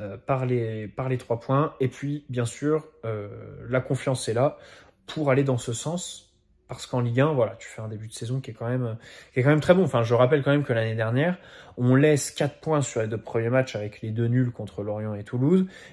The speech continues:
Et au retour de la trêve internationale, on voit une équipe, euh, en difficulté, euh, qui perd trois deux contre Nice. Euh, là, c'est quand même assez différent. Alors, on joue samedi soir, alors que Nice, on les avait joués le vendredi,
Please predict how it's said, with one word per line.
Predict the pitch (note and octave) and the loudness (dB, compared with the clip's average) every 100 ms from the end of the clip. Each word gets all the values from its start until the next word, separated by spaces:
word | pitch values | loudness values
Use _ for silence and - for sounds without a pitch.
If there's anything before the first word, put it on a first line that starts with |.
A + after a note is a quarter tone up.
| - | 2
Et | C3+ | 6
au | B2 | 6
retour | A#2 C3 - D3 | 6 4 2 -4
de | C3 | -2
la | A2+ A2 | -2 -2
trêve | - A2+ | -4 -4
internationale, | G2+ G#2+ G#2+ - A#2+ C#3 F3 F#3 - - | -4 -8 -8 -8 -4 -2 -2 -6 -16 -8
on | A#2+ | -4
voit | A2+ B2+ C3+ | 2 6 6
une | B2 A2+ A2+ | 6 2 -6
équipe, | A2 - B2 | -8 -10 -8
euh, | A2 G#2 | -6 -6
en | G#2 | -6
difficulté, | G#2+ A2 A2+ A#2+ A2+ E3+ F3 - - - | -10 -12 -12 -10 -2 0 0 -4 -12 -8
euh, | G#2+ | -6
qui | - | -4
perd | A#2 C3 | -4 -4
trois | - B2+ | -4 0
deux | C3+ | 2
contre | C#3+ D3+ F3 | 2 -2 0
Nice. | D#3 - - - _ - _ - | -2 -2 -8 -16 _ -20 _ -12
Euh, | G2 F#2+ F2+ - - | -10 -10 -14 -16 -4
là, | B2 D3+ F3 | 2 2 2
c'est | - | -4
quand | - | -4
même | C3+ C#3+ B2+ _ _ - | -2 -2 -4 _ _ -4
assez | B2 - D#3 | -4 -2 -2
différent. | C#3 C3 E3+ D3 - - _ B2 | -2 -2 0 0 -4 -12 _ -2
Alors, | G#2+ - - _ _ _ _ _ _ _ | 0 -2 -14 _ _ _ _ _ _ _
on | C3 | 0
joue | A#2+ D3+ | 2 0
samedi | - C#3 C3+ | 2 2 2
soir, | C3 D3 D3 F#3+ - - | 0 6 8 8 2 -4
alors | A#2 A#2+ | 0 0
que | - | 2
Nice, | C3 D3+ - | 2 0 -2
on | |
les | A#2 A2+ | -2 0
avait | A#2+ | 2
joués | A#2 C#3 | 2 2
le | B2+ | 2
vendredi, | B2 B2 A#2+ A#2+ C3 F3+ | 2 2 2 2 -2 -4